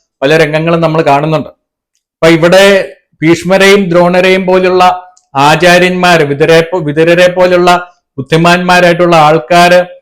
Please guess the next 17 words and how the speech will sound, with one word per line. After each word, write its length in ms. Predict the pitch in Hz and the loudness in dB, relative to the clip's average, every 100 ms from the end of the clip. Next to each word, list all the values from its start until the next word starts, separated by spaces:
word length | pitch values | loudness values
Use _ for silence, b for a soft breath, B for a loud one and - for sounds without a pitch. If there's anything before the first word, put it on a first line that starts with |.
| _ _ | _ _
ഉള്ളതുകൊണ്ടാണ് 720 | 139 156 165 175 180 170 170 | -2 0 2 0 0 0 0
അദ്ദേഹത്തിന്റെ 460 | 160 160 165 165 170 | 0 0 0 0 -4
കുടില 360 | 160 147 151 | -4 -6 -2
ബുദ്ധി 460 | 175 170 - 180 180 _ _ _ | -2 -2 -4 -4 -6 _ _ _
പൂർണ്ണമായിട്ട് 400 | 147 165 170 175 | -4 -2 0 0
ഉപയോഗിക്കാൻ 520 | 170 147 165 165 175 | 0 0 -2 0 -2
വേണ്ടിയിട്ട് 300 | 175 175 170 | -2 -2 -2
അദ്ദേഹത്തിന് 560 | 160 160 160 170 170 170 | 0 0 -2 -2 -4 -4
സാധിക്കാത്തത്. 840 | - 131 135 156 160 156 156 123 - _ _ _ _ 131 | -4 -4 -2 -4 -2 -2 -2 -8 -12 _ _ _ _ -6
തന്റെ 220 | 147 170 | -2 0
മകനെ, 680 | 170 156 165 175 175 175 - _ _ _ - | 0 0 0 0 -2 -4 -12 _ _ _ -8
ആ, 340 | 143 143 143 | -4 -2 -2
രാജാവാക്കണം, 1000 | 147 143 143 147 170 170 165 165 160 131 | -2 0 0 2 2 2 0 0 -4 -2
ബാക്കി 480 | 135 139 156 165 170 | -4 -4 -2 -2 -2
പാണ്ഡവരെ 520 | - 139 147 160 170 | -4 -6 -4 -2 -2
നശിപ്പിക്കണം 580 | 165 135 - 160 170 170 | -4 -6 -10 -10 -6 -4
എന്നുള്ള 520 | 175 170 170 170 - | -2 0 0 -2 -10